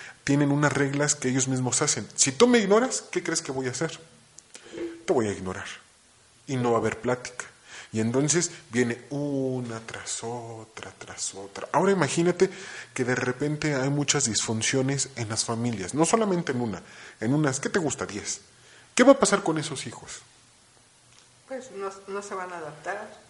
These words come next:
Speaker 1: No se van a adaptar.
Speaker 2: Van a, a, algunos van a tener, este, antisociales.
Speaker 1: Y se van a juntar con la gente que sí les haga
Speaker 2: Ajá,
Speaker 1: caso, en este
Speaker 2: ajá.
Speaker 1: sentido, de su misma edad, compañeros que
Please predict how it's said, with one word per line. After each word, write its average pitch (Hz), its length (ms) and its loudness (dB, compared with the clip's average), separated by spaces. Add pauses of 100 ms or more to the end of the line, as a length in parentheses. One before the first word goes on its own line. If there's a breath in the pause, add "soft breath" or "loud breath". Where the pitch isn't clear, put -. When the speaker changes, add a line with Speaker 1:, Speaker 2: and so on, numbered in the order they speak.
Speaker 1:
No 262 80 4
se 147 120 4
van 135 120 4
a 123 40 4
adaptar. 151 440 4 (220)
Speaker 2:
Van - 20 -6
a, 190 280 -2
a, 185 40 0
algunos 196 320 -4
van 180 120 -2
a 180 120 -6
tener, 180 520 -8
este, 156 600 -12 (400 soft breath)
antisociales. 180 760 -8 (520 loud breath)
Speaker 1:
Y 175 140 6
se 160 140 10
van 160 180 6
a 190 40 4
juntar 165 460 2
con 175 140 0
la 123 80 6
gente 156 720 0 (280)
que 117 140 -2
sí 180 360 12
les 151 260 6
haga 120 180 4
Speaker 2:
Ajá, 123 120 4
Speaker 1:
caso, 156 360 6
en 110 80 2
este 131 180 6
Speaker 2:
ajá. 156 80 4
Speaker 1:
sentido, 156 440 4 (280 loud breath)
de 110 140 0
su 104 160 -2
misma 117 340 0
edad, 143 400 6
compañeros 120 600 4
que 135 180 6